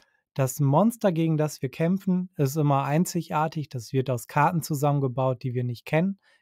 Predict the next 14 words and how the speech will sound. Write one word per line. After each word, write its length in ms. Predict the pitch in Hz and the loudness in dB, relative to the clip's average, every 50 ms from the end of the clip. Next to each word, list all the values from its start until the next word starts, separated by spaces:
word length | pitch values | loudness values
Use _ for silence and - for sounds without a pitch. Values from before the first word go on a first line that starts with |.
| _ - | _ -6
Die 100 | 139 123 | -4 -2
werden 260 | 123 127 123 123 127 | 0 0 0 0 -2
zufällig 760 | - - - 165 170 151 - - 151 143 139 139 131 - - 135 | -4 -4 -2 -2 -2 -2 0 0 0 0 0 -2 -4 -4 -4 -6
aus 180 | 123 107 - - | -6 -6 -6 -2
B, 240 | 123 135 139 147 | 0 0 0 0
A 180 | 151 143 131 123 | -2 -4 -4 -4
und 140 | 123 117 - | -4 -4 -6
L-Karten 540 | 143 143 160 151 - 147 139 147 151 139 - | -6 -6 -6 -4 -4 -4 -4 -2 -2 -4 -4
zusammengemischt. 840 | - 135 120 135 139 151 170 170 165 165 160 156 165 156 - _ _ _ _ _ _ _ _ _ _ _ _ _ _ _ _ _ _ | -4 -4 0 0 2 2 2 2 2 2 2 0 0 -2 -6 _ _ _ _ _ _ _ _ _ _ _ _ _ _ _ _ _ _
Und 340 | - 185 196 208 208 190 - | 0 2 4 4 2 0 2
wir 200 | 170 156 151 143 | 2 2 4 4
wissen 260 | 160 165 - - 151 | 2 -2 0 -2 -2
auch 160 | 139 135 - | -2 -2 0
nie, 340 | - 156 156 160 165 160 160 | 2 4 6 4 4 2 -2